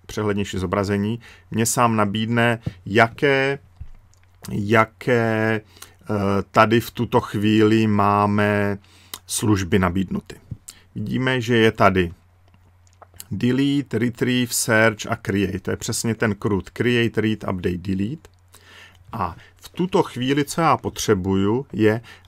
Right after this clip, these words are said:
aby se připojil do číselníku, já se přepnu do toho Excelu, aby se připojil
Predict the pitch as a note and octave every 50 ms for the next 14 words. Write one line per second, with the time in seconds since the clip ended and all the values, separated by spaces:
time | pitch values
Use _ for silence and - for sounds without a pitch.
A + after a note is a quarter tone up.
0 | _ - G#2 F#2+ C3+ C3 - - D3+ - - - D3+ A#2 - D#3 D#3 D3+ B2 G2
1 | F2 F#2 F2+ - - - F#2 - - - G2+ G2 G2 F#2+ F#2+ F#2+ - - G2+ G#2
2 | G2 F#2+ - - G2+ - - A2 G2 - A#2+ G#2+ G2 F#2+ - A#2 F#2+ F2 - -
3 | - - F#2 G2 G2 G#2 G2+ A2 - B2+ A2+ - - G#2+ - - B2+ B2+ B2 A2+
4 | G2+